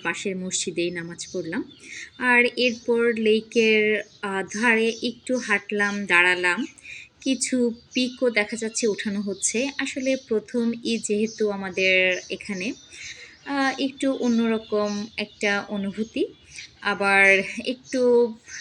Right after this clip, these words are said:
মন খারাপও লাগছিল, কেমন যেন খালি খালি লাগছিল। অন্য ঈদগুলোতে দেখা গেছে ভাইয়া সহ যখন আমরা তামিরুল মিল্লাতে নামাজ পড়তাম, তখন সবাই একসাথে,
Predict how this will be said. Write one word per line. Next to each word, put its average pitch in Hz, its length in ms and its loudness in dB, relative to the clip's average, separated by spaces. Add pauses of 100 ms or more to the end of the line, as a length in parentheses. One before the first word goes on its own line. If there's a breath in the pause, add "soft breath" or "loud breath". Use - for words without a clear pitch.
(140 loud breath)
মন 262 200 2
খারাপও 277 340 0
লাগছিল, 254 680 0
কেমন 208 340 -2
যেন 214 380 -4
খালি 208 260 -4
খালি 208 260 -4
লাগছিল। 190 460 -4
অন্য 247 420 -2
ঈদগুলোতে 233 560 -2
দেখা 214 220 -4
গেছে 208 320 -4
ভাইয়া 202 360 -2
সহ 220 300 -4
যখন 214 320 -4
আমরা 196 200 -2
তামিরুল 190 440 -2
মিল্লাতে 196 320 -6
নামাজ 180 360 -8
পড়তাম, 190 440 -8 (640 loud breath)
তখন 226 300 0
সবাই 208 600 2 (340)
একসাথে, 226 760 0